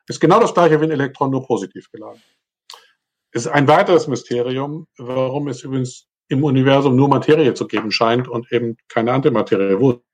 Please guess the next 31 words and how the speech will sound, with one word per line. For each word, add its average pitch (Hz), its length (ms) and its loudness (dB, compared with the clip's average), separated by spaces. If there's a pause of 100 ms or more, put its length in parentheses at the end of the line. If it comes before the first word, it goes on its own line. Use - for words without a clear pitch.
(140)
ist 127 100 -10
die 131 80 -2
eigentlich 113 300 0
geblieben? 117 480 2
Denn 101 260 0 (320)
wenn 120 300 4
Materie 151 480 4
entsteht, 139 340 0
müsste 135 240 0
eigentlich 135 260 -2
genauso 139 340 0
viel 139 120 -4
Materie 127 400 0
wie 123 80 0
Antimaterie 104 600 -2
entstehen, 98 460 -10
weil 104 140 -8
es 104 140 -16
sollte 113 260 -2
eigentlich 113 220 -2
alles 117 200 0
halbwegs 110 320 0
symmetrisch 127 440 2
sein. 87 180 -6 (600)
Dieses 151 260 4
Mysterium 139 500 2
ist 123 180 -2
auch 170 240 0
noch 92 220 -2
da. 87 160 -12 (480)
Ja? 120 260 0